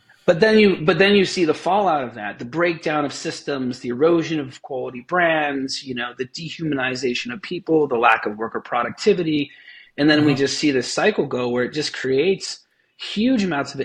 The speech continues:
Speaker 1: inefficiencies in these markets, right?
Speaker 2: Uh-huh.
Speaker 1: And
Speaker 2: Uh-huh.
Speaker 1: even for people's lives from the worker perspective, you know, ask them, well, there's one particular statistic that stood out to me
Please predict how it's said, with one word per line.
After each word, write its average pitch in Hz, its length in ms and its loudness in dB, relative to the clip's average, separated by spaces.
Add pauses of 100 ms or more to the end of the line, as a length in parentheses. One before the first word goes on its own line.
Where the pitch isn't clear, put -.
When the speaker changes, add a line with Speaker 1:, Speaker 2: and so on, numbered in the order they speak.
Speaker 1:
inefficiencies 127 920 -4
in 110 100 -6
these 101 180 -6
markets, 202 380 -2
right? 127 200 2
Speaker 2:
Uh-huh. 143 140 -6 (360)
Speaker 1:
And 170 160 6
Speaker 2:
Uh-huh. 208 80 6
Speaker 1:
even 285 180 6
for 220 160 4
people's 170 560 4 (560)
lives 147 500 4
from 135 200 0
the 120 60 2
worker 190 380 2
perspective, 107 760 -8
you 139 100 -8
know, 117 180 -6
ask 175 300 -2
them, 127 640 -4 (1700)
well, 156 100 2
there's 147 200 4
one 208 340 2
particular 165 380 -4
statistic 127 560 -8
that - 120 -12
stood - 220 -6
out 110 220 -4
to - 120 -10
me 98 480 -10